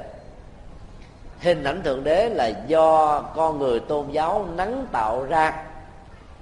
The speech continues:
bằng cái kiến thức kém khoa học và mê tín của bản thân mình. Rồi người ta gán ghép rằng đó là một đấng sáng tạo ra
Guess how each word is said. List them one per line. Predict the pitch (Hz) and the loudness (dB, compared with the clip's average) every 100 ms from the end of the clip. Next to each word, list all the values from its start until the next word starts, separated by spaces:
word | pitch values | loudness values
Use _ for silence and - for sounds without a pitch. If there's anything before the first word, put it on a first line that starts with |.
| 139 | 0
bằng | 160 151 135 - - | 2 2 -2 -8 -8
cái | - | -4
kiến | 190 - 240 285 339 339 | -4 -2 -2 -2 -2 -2
thức | 339 - - | -2 -2 -8
kém | 196 220 285 - | 0 0 0 -4
khoa | 170 165 165 | -4 0 0
học | - 113 123 - - - - 131 | -2 -2 -4 -4 -14 -16 -12 -4
và | 120 127 | -4 0
mê | 160 165 | 2 2
tín | 160 190 240 | 2 -4 -4
của | 139 | -6
bản | 131 135 | -6 -8
thân | 131 | -6
mình. | 120 - - - - - - - - - 113 123 | -6 -6 -10 -18 -18 -18 -18 -16 -16 -14 -10 2
Rồi | 160 143 | 4 4
người | |
ta | 147 170 | 4 2
gán | 165 196 269 302 | 2 2 2 0
ghép | 254 311 196 | 0 0 2
rằng | 156 131 | 0 0
đó | 131 160 226 | 2 2 2
là | 170 | 0
một | 123 | -2
đấng | 151 208 | -4 -4
sáng | 214 220 262 311 | -6 -2 -2 -2
tạo | 156 110 120 | -4 -2 -2
ra | 147 | -4